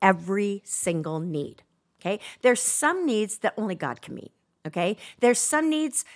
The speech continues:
that my girlfriends can meet. There's some needs that, you know, I mean, my kids meet, but not one person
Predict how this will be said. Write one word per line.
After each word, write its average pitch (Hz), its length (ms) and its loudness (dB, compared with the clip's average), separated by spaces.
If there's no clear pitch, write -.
that 254 320 2
my 220 140 4
girlfriends 240 560 -2
can 143 160 -6
meet. 127 220 -8
There's 220 240 4
some 294 340 0
needs 277 460 -2
that, 226 440 4
you 254 120 0
know, 196 300 6
I 240 80 8
mean, 226 160 -2
my 240 180 4
kids - 480 4
meet, - 360 -6
but 220 200 8
not 262 360 2
one 202 480 0
person 185 680 -4